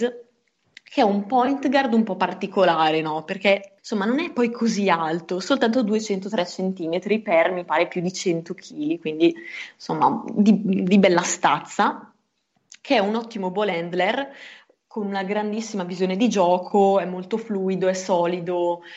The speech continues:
quindi, mm, sicuramente lo vedremo tra le prime scelte, è stimato tra l'altro come prima scelta addirittura. Un altro, ma se ne potrebbero comunque citare tanti, è Scott Barnes,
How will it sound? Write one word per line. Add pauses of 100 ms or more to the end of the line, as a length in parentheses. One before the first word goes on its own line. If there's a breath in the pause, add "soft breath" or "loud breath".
(180 loud breath)
quindi,
mm,
sicuramente
lo
vedremo
tra
le
prime
scelte,
è
stimato
tra
l'altro
come
prima
scelta
addirittura.
Un
altro,
ma
se
ne
potrebbero
comunque
citare
tanti,
è
Scott
Barnes,